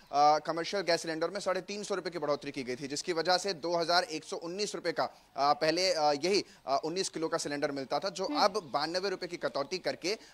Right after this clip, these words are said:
Speaker 1: अ, तकरीबन दो हज़ार अट्ठाईस रुपए का मिलने वाला है। तो यानी एक, कहीं ना कहीं अच्छी खबर है, साल की शुरुआत है और ऐसे में कमर्शियल, अ,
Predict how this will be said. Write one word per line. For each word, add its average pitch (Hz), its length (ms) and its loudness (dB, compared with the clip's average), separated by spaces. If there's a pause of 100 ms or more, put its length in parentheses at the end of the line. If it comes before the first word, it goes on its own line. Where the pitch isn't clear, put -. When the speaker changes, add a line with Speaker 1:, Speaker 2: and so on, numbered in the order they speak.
Speaker 1:
अ, 143 160 4
तकरीबन 165 480 0 (180)
दो 156 140 2
हज़ार 160 280 2
अट्ठाईस 196 440 0
रुपए 165 140 -2
का 156 120 0
मिलने 143 220 -2
वाला 131 220 0
है। 151 180 -2
तो 208 100 -8
यानी 190 200 -2
एक, 196 260 0
कहीं 175 280 0
ना 185 80 -2
कहीं 190 180 -6
अच्छी 180 300 0
खबर 180 300 2
है, 196 140 2
साल 165 280 2
की 175 100 -6
शुरुआत 156 440 2
है 185 60 -2
और 160 100 0
ऐसे 151 180 -2
में 180 120 -10
कमर्शियल, 160 440 -4 (320)
अ, 139 180 6